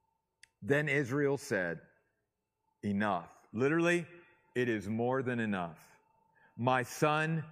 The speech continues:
Joseph is still alive. I will go and see him before I die." Two things in closing. This would be a journey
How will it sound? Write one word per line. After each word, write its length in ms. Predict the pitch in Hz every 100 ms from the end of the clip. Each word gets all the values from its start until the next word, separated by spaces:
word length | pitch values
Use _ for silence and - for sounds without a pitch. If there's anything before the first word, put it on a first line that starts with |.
| - 101
Joseph 640 | 139 147 143 147 147 -
is 140 | 110
still 460 | - - 131 135 139
alive. 580 | 147 135 104 90 82 80 - _ _ _ -
I 120 | 117 120
will 160 | 117
go 540 | 107 135 139 147 160 -
and 180 | 113 107
see 300 | - 139 135
him 320 | 131 131 127
before 680 | 113 104 - 101 101 98 104 - _ _ _
I 200 | 85 90
die." 440 | 82 76 64 - - - _ _ _ _ _ _ _ _ _ _ _ _ _ _ -
Two 180 | 135
things 360 | 123 131 120 113
in 120 | 113
closing. 440 | - 87 67 - - _ _ _ _ _ _ _ _ _ _ -
This 320 | 107 165 -
would 160 | 190 139
be 200 | 156 139
a 140 | 127
journey 600 | 104 139 151 156 156